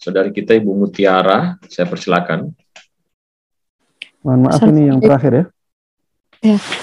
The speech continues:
Speaker 3: terima kasih, Pak Ustadz. Assalamualaikum warahmatullahi wabarakatuh. Pak
Speaker 2: Waalaikumsalam.
Speaker 3: Ustadz, em, saya ingin menanyakan, menyambung tadi yang, eh, Rasul menyapu hanya sorbannya saja.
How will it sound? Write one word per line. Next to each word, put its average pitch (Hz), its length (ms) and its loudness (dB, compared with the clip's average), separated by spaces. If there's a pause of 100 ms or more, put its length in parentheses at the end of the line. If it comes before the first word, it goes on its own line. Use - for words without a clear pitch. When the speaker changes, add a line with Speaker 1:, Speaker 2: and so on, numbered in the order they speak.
Speaker 3:
terima 226 240 6
kasih, 214 400 2
Pak 214 160 0
Ustadz. 220 380 -2
Assalamualaikum 202 580 2
warahmatullahi 190 580 -2
wabarakatuh. 180 680 -2
Pak - 340 -16
Speaker 2:
Waalaikumsalam. 190 500 0
Speaker 3:
Ustadz, 220 380 -2
em, 202 160 6 (540)
saya 208 400 2
ingin 247 260 8
menanyakan, 202 640 4 (200)
menyambung 196 480 2
tadi 196 400 2
yang, 180 300 0
eh, 160 420 -2 (760)
Rasul 185 720 2
menyapu 175 720 2
hanya 175 540 0
sorbannya 165 560 2
saja. 160 460 0